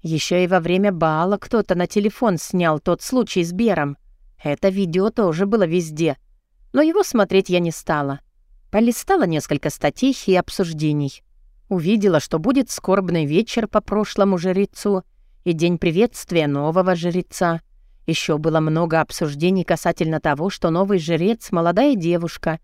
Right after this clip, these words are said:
и более того, у неё есть жених. Наши с Лемоном фотографии, которые были сделаны, когда меня выписали из больницы, тоже виднелись чуть ли не везде, а Джерриона называли счастливчиком. Я завидую ему.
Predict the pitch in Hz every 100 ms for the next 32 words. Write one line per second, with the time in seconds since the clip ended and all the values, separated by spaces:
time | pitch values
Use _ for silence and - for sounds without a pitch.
0 | _ _ _ - 165 151 156 220 226 160
1 | 147 147 - 180 160 143 151 196 - 147
2 | 147 139 135 151 - _ _ _ _ 196
3 | 208 - - 214 208 202 196 - 214 220
4 | 285 302 175 156 190 190 190 185 175 196
5 | 202 185 240 175 160 185 180 196 190 190
6 | 190 214 - 180 185 185 170 190 202 247
7 | 302 - 160 - _ _ _ 254 254 214
8 | 208 196 170 196 196 180 - - 190 180
9 | 180 180 160 156 180 170 _ _ - _
10 | - 160 139 165 196 196 151 143 143 _
11 | - 175 156 147 170 185 - - 156 139
12 | - 156 - 143 135 _ _ _ _ _
13 | _ 180 170 262 233 156 220 214 185 151
14 | 156 156 143